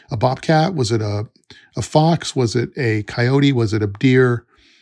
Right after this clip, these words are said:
Was it Joe? <laughs> Went out and took a nap. Like, you don't really know what it is, but it's, like, all about asking those questions. And it's a really, really wonderful thing to do.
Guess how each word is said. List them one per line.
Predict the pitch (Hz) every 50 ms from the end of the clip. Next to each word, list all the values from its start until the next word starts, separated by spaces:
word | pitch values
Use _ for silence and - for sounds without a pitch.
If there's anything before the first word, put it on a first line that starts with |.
| _ -
Was | 123 110
it | 98 - -
Joe? | 123 101 117 127 123 120 123 127 123 117 - - - - - - _ _ _
<laughs> | - - - - _ - 240 - -
Went | 156 139 131
out | 123 139
and | 170 -
took | - 143 135
a | 131
nap. | 113 113 120 120 123 - - - - - -
Like, | 156 156 -
you | 180 190
don't | 202 196 196
really | 202 196 175
know | 160 156 160 147 131 120 - - - - - - -
what | 160 151 139
it | 139 139
is, | 143 139 135
but | - 143 131
it's, | 131 - -
like, | 147 143 - -
all | 147 156 175
about | 175 156 139 143 - -
asking | 135 123 120 - - - 127 120
those | 110 107 110 -
questions. | - - 117 101 - - 117 104 110 113 - - - - _ _ _ _ _ _ - -
And | 127 120 120 113 113 107 101 - - - - _ _ _ _ _
it's | - 143 - -
a | 147
really, | 131 123 160 196 208 202 170 139
really | 120 131 139 135 131 120
wonderful | 110 120 120 117 123 120 - 131
thing | 117 - 117 110 110
to | - 113
do. | 101 - 107 107 101 - -